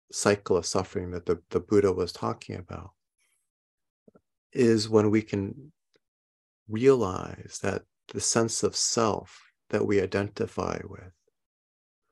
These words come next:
um, is actually, uh, insubstantial. It's not real in the way that we take it to be. It's a, it's, it's functionally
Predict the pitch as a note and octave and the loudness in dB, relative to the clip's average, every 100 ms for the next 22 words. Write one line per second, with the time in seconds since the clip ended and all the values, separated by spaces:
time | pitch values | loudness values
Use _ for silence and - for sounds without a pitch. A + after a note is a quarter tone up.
0 | _ _ _ - F#2+ F#2 - - A2 A2 | _ _ _ -4 -2 -4 -6 -4 0 0
1 | - G#2 F#2+ - - _ _ _ - G2+ | -2 -4 -4 -6 -14 _ _ _ -8 -8
2 | G#2 - - A#2 - G#2+ - G2 F#2+ G2 | -8 -16 -4 -2 -2 -4 -4 -8 -8 -10
3 | F2+ - G2 - _ G2 G2 G2 F2+ E2+ | -8 -6 -6 -8 _ -4 -2 -2 -2 -4
4 | E2 E2+ E2+ F2 F2 - F2 - - - | -6 -6 -8 -10 -12 -6 -6 -6 -14 -16
5 | - F2+ G#2 A2+ - G#2 - - - - | -14 -16 -6 -4 4 2 2 -12 -20 -16
6 | - - - A2 - - - B2+ B2+ - | -12 -8 0 0 0 -10 0 2 2 0
7 | - G#2 F2+ - | 0 2 2 -2